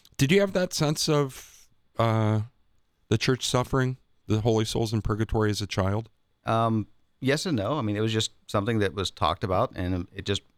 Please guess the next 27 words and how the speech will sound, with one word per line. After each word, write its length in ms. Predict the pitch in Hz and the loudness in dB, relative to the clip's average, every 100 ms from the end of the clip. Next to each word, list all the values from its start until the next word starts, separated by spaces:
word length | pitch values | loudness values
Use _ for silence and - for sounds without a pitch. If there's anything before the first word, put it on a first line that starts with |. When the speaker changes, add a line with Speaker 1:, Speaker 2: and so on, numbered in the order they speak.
| _ | _
Speaker 2:
was. 500 | 87 95 113 50 - - _ _ | -4 0 0 -2 -10 -12 _ _
Speaker 1:
Mm-hmm. 280 | 98 98 110 113 | -4 -2 -4 -6
Speaker 2:
You 60 | - | -12
know, 120 | - 104 _ | -12 -12 _
uh, 80 | 82 - | -12 -6
that, 160 | 87 | -6
it 60 | 90 | -6
was 80 | 90 | -6
just, 260 | 95 - - - _ _ _ - | -4 -6 -10 -20 _ _ _ -8
you 40 | |
know, 100 | 90 - _ | -8 -8 _
that's 220 | - 92 - | -4 -4 -2
the 100 | 110 | -2
way 140 | 92 | -2
things 260 | 95 95 82 | -2 -4 -4
are, 240 | 71 101 | -2 -2
and 280 | 87 80 82 _ _ _ _ | -2 -4 -6 _ _ _ _
I 60 | 92 | -4
didn't, 220 | 104 98 | -4 -4
didn't 180 | 107 107 | -4 -2
really 200 | 98 90 | -4 -6
think 360 | - 98 - _ _ _ 113 | -4 -6 -6 _ _ _ -4
any 260 | 101 95 - - | -2 -4 -6 -4
extra 360 | 131 - - | -4 -2 -4
about 300 | 82 - - | -2 -2 -4
it 100 | - | -6
until 440 | - 80 85 82 | -8 -6 -2 -2